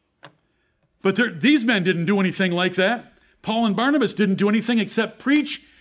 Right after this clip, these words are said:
that God, the creator of the earth, the living and true God, sent his son,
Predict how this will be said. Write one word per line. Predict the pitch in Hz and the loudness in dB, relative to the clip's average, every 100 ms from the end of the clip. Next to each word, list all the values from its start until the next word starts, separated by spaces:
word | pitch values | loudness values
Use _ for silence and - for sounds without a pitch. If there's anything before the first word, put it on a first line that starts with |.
| - | -14
that | 143 185 151 | -2 -2 0
God, | 202 247 285 | 2 2 2
the | 220 | -2
creator | - 214 240 285 294 | -2 0 2 2 0
of | 262 | 0
the | 285 | 2
earth, | 220 185 196 - _ _ _ - | 4 2 -2 -12 _ _ _ -6
the | 175 | -2
living | 170 269 294 285 | 2 2 4 2
and | 285 | 2
true | - 294 | 4 4
God, | 180 156 147 175 - _ | 4 2 2 0 -4 _
sent | - - 254 185 | -14 0 0 2
his | 214 190 - | 2 0 0
son, | 294 285 147 131 170 | 4 4 2 -2 -6